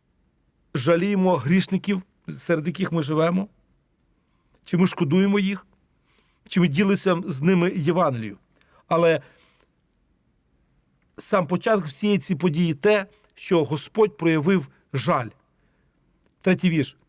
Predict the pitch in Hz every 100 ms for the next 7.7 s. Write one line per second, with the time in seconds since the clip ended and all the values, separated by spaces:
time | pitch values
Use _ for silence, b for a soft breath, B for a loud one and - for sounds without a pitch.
0 | _ _ b b b b - 190 226 233
1 | 233 175 208 - - 247 247 175 196 147
2 | 214 180 151 151 - 127 170 190 190 214
3 | 196 175 143 127 - b b - 165 147
4 | - 196 190 180 165 143 147 117 - _
5 | b b b 135 147 135 208 214 190 135
6 | 165 202 - _ - 160 160 165 202 170
7 | 190 147 160 202 135 -